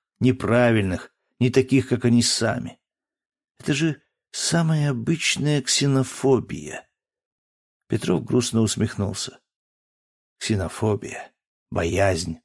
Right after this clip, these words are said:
Ксении. Он больше не боится. Он любит и останется с ней здесь, на этой яблочной планете, пока не умрет.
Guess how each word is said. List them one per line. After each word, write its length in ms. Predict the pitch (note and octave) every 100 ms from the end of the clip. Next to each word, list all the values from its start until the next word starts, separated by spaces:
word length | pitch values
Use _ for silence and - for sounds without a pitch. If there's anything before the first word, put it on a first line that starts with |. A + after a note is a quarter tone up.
| _
Ксении. 680 | - - F#2+ E2 G2 - _ _ _ _ _ _ _ _ _ _ _ _
Он 240 | A#2+ E3 C#3
больше 360 | D3 D3 -
не 120 | D3 B2+
боится. 840 | A#2 G2+ D#2 - - - - - _ _ _ _
Он 220 | - A2
любит 840 | F2 F#2 C#3 C#3+ A2 F#2 - - - _ _ _ _ _ _
и 100 | B2+
останется 720 | - - - - C#3 B2 B2+
с 200 | A#2 -
ней 220 | C3+ C#3+
здесь, 600 | C3 A#2+ C3+ D#3 B2+ - -
на 140 | B2
этой 300 | C#3 C3 B2+
яблочной 760 | A2 G2+ D#3 C#3+ C#3 A#2+ - C#3+
планете, 720 | C#3+ C#3+ D3+ C3 - C3 - _ _ _ _ -
пока 240 | B2 C#3
не 100 | C#3+
умрет. 600 | D3+ D3+ D#3+ A#2+ - -